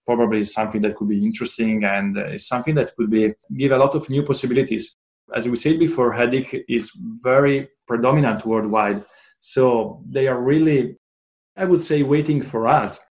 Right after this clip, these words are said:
as something that we didn't mention before that is highly important, is that even if in the last twenty years there has been a lot of studies on drugs and medication specific for migraine, we are big far away from getting one hundred percent of patients responding to medication.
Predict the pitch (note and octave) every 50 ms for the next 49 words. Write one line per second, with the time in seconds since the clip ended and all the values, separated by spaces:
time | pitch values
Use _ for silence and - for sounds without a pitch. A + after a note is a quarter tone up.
0 | _ _ _ _ _ - B2 A#2+ A#2+ A#2+ A2+ G#2 - - - - C#3 D#3 D3+ D3+
1 | D#3 C#3+ B2+ A#2+ A#2 A2+ A#2 B2 A#2+ B2+ C3 C3+ B2+ A#2+ A#2+ B2 B2 - - B2
2 | A#2 A2 - - C3 A#2+ A#2 A2 - A2+ G#2+ - - - - - B2 B2 C3 B2+
3 | B2 A#2+ G#2+ G2 - C#3+ D#3+ D#3 - A2 G2+ G2 - A2 A2 G#2+ - - _ _
4 | _ _ _ _ B2 A#2 - - D#3 F3+ F3+ F3 D#3+ C#3 A#2+ - A#2+ A#2 A2+ A2
5 | A2 A2 A#2 B2 - - - C3+ C3 B2+ C3 B2+ A#2+ B2+ B2+ B2+ B2+ - - _
6 | _ _ A#2+ A#2 A#2 A#2 G#2 G#2 G#2+ A#2 A#2 A2+ A2 A2 A#2 C3 B2+ - C3 A#2+
7 | - - - A#2+ A#2+ A#2+ B2 A#2+ - - A2 A2+ G#2+ A#2 A#2 A2+ A#2 A2+ - -
8 | A2+ A2 A2 A2 G#2+ - A#2 A2+ A2 - A2 G2+ - - G#2+ - - A#2 A#2+ A#2
9 | - - G#2+ G#2 A2 C3 D#3 D3+ A#2+ G#2+ G2 G2 - _ _ _ _ _ _ _
10 | _ - B2 B2+ B2 A#2+ A#2 A#2 - - _ _ _ _ _ - C3 C#3+ D#3 D3+
11 | D#3 D#3+ D3+ C3+ A#2 A2+ B2+ D#3 D#3 A#2+ A2 A2 - _ _ _ _ - - A#2
12 | A#2 A2+ A#2+ A#2+ A2+ - - A#2+ A#2 A2+ G#2 A#2 - - - - - A#2+ B2 A#2+
13 | A#2+ A#2+ A#2 A2+ A2 - B2 A2+ - - A#2+ A2+ - A#2 A2 - - A#2+ A#2+ -
14 | A#2+ A2+ - A#2+ A#2 - - - A2+ A2+ G#2+ - - A2+ G#2 - G#2+ A2+ A2 A2
15 | A2 A2+ G#2+ A2 G#2+ A#2+ A2 A2 G#2+ - A2 G#2+ G#2